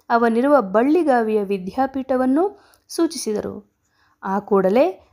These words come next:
ದೇಗುಲದ ನಕಲನ್ನು, ರಾಜಮಾತೆಯವರ ಸ್ವಯಂ ಹಸ್ತಾಕ್ಷರಿಗಳಿಂದ ಕೂಡಿದ ರಾಜಮುದ್ರಾಂಕಿತ ಓಲೆಯನ್ನು ಮುತ್ತು, ರತ್ನ, ಖಿಲ್ಲತ್ತುಗಳಿಂದ ತುಂಬಿದ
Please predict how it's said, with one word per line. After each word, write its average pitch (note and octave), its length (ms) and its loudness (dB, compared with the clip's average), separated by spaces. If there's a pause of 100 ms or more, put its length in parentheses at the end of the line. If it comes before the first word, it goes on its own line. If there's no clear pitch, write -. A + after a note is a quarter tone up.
(180)
ದೇಗುಲದ C4+ 520 2
ನಕಲನ್ನು, B3+ 760 0 (200)
ರಾಜಮಾತೆಯವರ B3 840 2
ಸ್ವಯಂ B3+ 380 -2
ಹಸ್ತಾಕ್ಷರಿಗಳಿಂದ G#3+ 1000 -4
ಕೂಡಿದ F#3+ 400 -2 (640)
ರಾಜಮುದ್ರಾಂಕಿತ A#3 1040 0
ಓಲೆಯನ್ನು B3 880 0 (220)
ಮುತ್ತು, B3+ 420 -2 (120)
ರತ್ನ, C4 340 0 (180)
ಖಿಲ್ಲತ್ತುಗಳಿಂದ B3 920 -2
ತುಂಬಿದ G#3+ 360 0